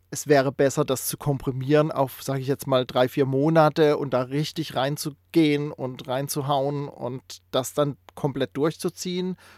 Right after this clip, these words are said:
Oder ist es eigentlich so, wie du's jetzt gemacht hast, ich sag mal, im Verlauf als Learning by Doing? Ja, ist das das Richtige? Oder würdest du sagen, "Nee,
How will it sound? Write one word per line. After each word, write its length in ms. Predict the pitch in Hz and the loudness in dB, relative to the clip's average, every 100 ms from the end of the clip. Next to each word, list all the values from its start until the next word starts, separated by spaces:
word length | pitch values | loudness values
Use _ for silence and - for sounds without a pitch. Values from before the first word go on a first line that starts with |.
| _ | _
Oder 300 | - 135 - | -2 0 0
ist 140 | 147 143 | -4 -6
es 120 | - | -4
eigentlich 340 | 135 131 131 | -2 -2 -4
so, 240 | - 143 135 | -2 -2 -2
wie 80 | 139 | -4
du's 180 | 139 | -6
jetzt 320 | 135 135 - - | -4 -4 -4 -6
gemacht 520 | 135 127 - - - | -4 -2 -4 -4 0
hast, 340 | 156 - - - - _ _ _ - | 0 0 -8 -14 -20 _ _ _ -18
ich 140 | 156 | -6
sag 180 | 147 127 | -4 0
mal, 320 | 135 127 127 - _ _ | 4 4 2 -6 _ _
im 160 | - 131 | -10 -4
Verlauf 640 | 139 131 123 131 - - - | 0 2 2 0 -6 -20 -20
als 240 | - 139 - | -10 -6 0
Learning 400 | 139 135 135 127 | 4 4 2 0
by 140 | 127 | -2
Doing? 440 | - 143 156 165 160 _ _ _ _ _ - | 0 2 2 0 -4 _ _ _ _ _ -6
Ja, 300 | 131 117 131 - _ 143 131 147 - | -2 -2 -4 -10 _ -18 -18 -20 -10
ist 220 | 160 - | -4 0
das 120 | 147 | 2
das 200 | 170 - | 2 0
Richtige? 420 | 160 - 208 202 | 0 0 4 4
Oder 220 | 165 156 143 | 6 2 2
würdest 340 | 151 143 - | 0 0 -6
du 60 | 147 | -2
sagen, 480 | 147 139 131 139 135 | 4 6 4 0 -6
"Nee, 320 | 131 139 | -4 -4